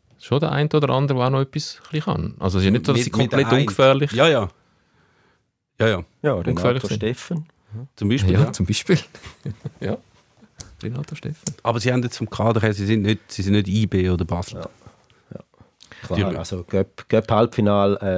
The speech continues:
Speaker 3: äh, I B Servet wären anders los gewesen
Speaker 2: Ja.
Speaker 3: als in Bern, ne?
Speaker 2: <laughs>
Speaker 3: Ja.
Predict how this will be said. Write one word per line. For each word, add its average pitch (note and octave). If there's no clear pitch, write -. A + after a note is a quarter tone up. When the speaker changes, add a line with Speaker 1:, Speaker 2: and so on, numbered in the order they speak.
Speaker 3:
äh, A#2+
I A2
B G#2
Servet G2
wären F#2
anders F#2
los F2
gewesen A2
Speaker 2:
Ja. G#2+
Speaker 3:
als -
in A#2+
Bern, -
ne? C3
Speaker 2:
<laughs> -
Speaker 3:
Ja. F2+